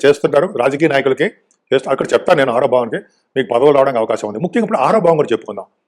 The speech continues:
ఆరో భావంలో శని ఉన్నాడండి. శని కూడా రెట్రోగ్రెషన్‌లో ఇంకో మ-, చెప్పడం ఏంటంటే మీకు అక్టోబర్ నెల నుంచి గురుడు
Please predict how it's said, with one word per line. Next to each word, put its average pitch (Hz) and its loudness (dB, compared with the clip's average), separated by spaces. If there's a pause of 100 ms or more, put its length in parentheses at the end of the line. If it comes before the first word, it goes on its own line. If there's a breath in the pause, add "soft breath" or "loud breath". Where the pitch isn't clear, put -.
(320)
ఆరో 226 0
భావంలో 175 -2 (280)
శని 220 4
ఉన్నాడండి. 117 2 (440)
శని 233 2
కూడా 202 2
రెట్రోగ్రెషన్‌లో 196 0 (300)
ఇంకో 139 0
మ-, 165 0
చెప్పడం 160 -2
ఏంటంటే 165 -4 (320)
మీకు 175 2
అక్టోబర్ 202 2
నెల 175 0
నుంచి 175 -4
గురుడు 190 2